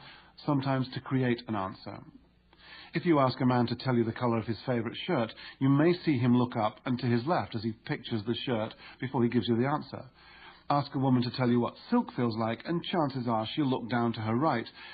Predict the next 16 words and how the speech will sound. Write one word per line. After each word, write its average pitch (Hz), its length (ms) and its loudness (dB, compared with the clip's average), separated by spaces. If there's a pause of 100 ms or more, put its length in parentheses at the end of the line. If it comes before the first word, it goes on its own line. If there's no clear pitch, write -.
(160)
as 147 80 -4
she - 160 -2
remembers 170 320 2
how 147 220 0 (100)
silk 135 240 -2
feels 135 320 0
in 156 80 2
her 151 140 2
mind. 156 480 -2 (540)
In 170 100 4
other 208 120 4
words, 131 300 2
when 143 180 2
asked 170 280 2
a 143 40 -4
question, 139 480 -4